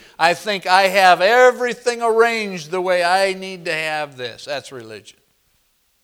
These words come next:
All that got thrown overboard. Paul's new standing caused him now to focus on not earning his favor with God, but his new sufficiency being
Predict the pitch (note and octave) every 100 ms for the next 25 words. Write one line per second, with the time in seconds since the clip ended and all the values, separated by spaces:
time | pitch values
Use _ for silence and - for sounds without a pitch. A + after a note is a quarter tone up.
0 | _ _ _ _ _ _ _ _ _ _
1 | - D#3 G3+ G3+ G3 G3 F#3 - F#3+ F3+
2 | E3+ D#3+ D3+ C#3 C#3 B2+ - E3+ D3+ C#3+
3 | E3 G3 - - D#3+ C#3+ C#3 C3 F3 D3+
4 | C#3+ - D#3 C#3+ C#3+ C3+ B2+ - E3 D3+
5 | C#3+ - C#3+ C3+ B2+ _ _ _ _ _
6 | _ _ _ _ _ _ _ _ - F3+
7 | A3+ - G3 A3 A#3+ A#3 G3+ E3 _ _
8 | - F#3+ E3+ D#3 - - _ _ _ _
9 | - G3 F3 D#3+ C#3+ C#3 C3 C#3 B2 E2+
10 | C#2+ _ _ _ _ _ _ _ _ _
11 | _ _ _ D3 D#3 B2+ D#3+ C#3+ D3 F3
12 | E3 - C#3+ - G3 F3+ - C#3+ C3 -
13 | D3+ C3 A#2+ A#2 _ D3+ C#3+ C#3 A#2+ A#2
14 | G#2+